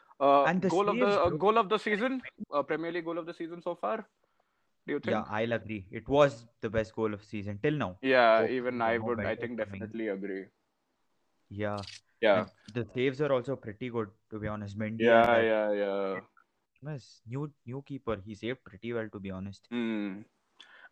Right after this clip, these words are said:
Speaker 1: Uh, it was a great match. I mean, it was, it was basically like basketball. I didn't watch it fully, but then, uh,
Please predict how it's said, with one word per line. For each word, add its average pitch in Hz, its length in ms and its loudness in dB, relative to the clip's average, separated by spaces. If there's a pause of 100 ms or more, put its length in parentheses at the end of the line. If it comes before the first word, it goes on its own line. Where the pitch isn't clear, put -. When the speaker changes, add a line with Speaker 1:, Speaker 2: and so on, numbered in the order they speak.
Speaker 1:
Uh, 160 120 12
it 202 140 12
was 294 180 10
a 302 60 12
great 165 380 10
match. 131 400 10
I 117 80 0
mean, 139 240 -2
it 135 120 -4
was, 165 280 0
it 151 80 -6
was 175 140 -2
basically 160 460 -4
like 220 220 -6
basketball. 104 580 -4
I 110 120 -4
didn't 165 280 -8
watch 120 280 -6
it 160 80 -8 (360)
fully, 127 260 -6
but 127 200 -6
then, 120 420 -8
uh, 98 140 -8